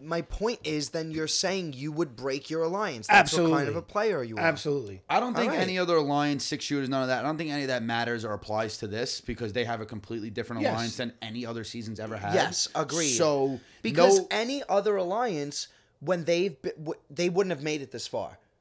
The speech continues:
Speaker 1: E-, every
Speaker 2: Right,
Speaker 1: other
Speaker 2: 'cause they don't
Speaker 1: alliance
Speaker 2: even
Speaker 1: in the
Speaker 2: like each
Speaker 1: past,
Speaker 2: other, some of them.
Speaker 1: except for the Brigade, every other alliance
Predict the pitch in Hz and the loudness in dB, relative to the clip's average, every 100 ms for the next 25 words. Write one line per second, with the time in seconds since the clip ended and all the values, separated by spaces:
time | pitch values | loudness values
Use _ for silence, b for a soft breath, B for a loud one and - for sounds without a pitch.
0 | _ _ _ - 156 - 202 190 240 202 | _ _ _ -4 -2 2 2 4 -2 8
1 | 180 220 196 190 196 180 170 160 160 185 | 8 10 8 8 8 8 8 6 6 4
2 | 156 127 117 127 107 190 190 202 175 151 | 4 2 2 0 2 2 2 -2 -2 -2
3 | 156 156 139 120 - b b - 190 185 | -2 2 2 0 -4 b b 2 4 4
4 | 220 190 180 180 165 156 156 175 - | 2 2 2 0 0 0 -2 -6 -8